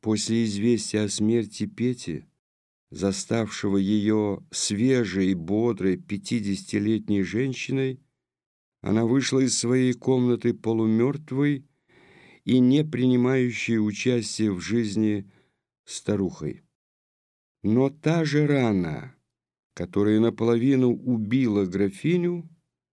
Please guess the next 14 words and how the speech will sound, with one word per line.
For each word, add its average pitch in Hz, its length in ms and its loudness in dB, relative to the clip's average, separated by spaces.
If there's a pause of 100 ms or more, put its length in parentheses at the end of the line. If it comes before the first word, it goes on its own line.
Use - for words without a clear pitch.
(760)
эта 95 300 0
новая 131 560 2
рана 147 380 2
вызвала 143 680 0
Наташу 120 720 -2
к 98 100 -10
жизни. 87 640 -4 (1400)
Душевная 127 1000 0
рана, 92 460 -2
происходящая 104 1160 -2 (100)
от 98 200 -6
разрыва 107 800 0 (340)
духовного 95 1000 -2
тела, 85 640 -6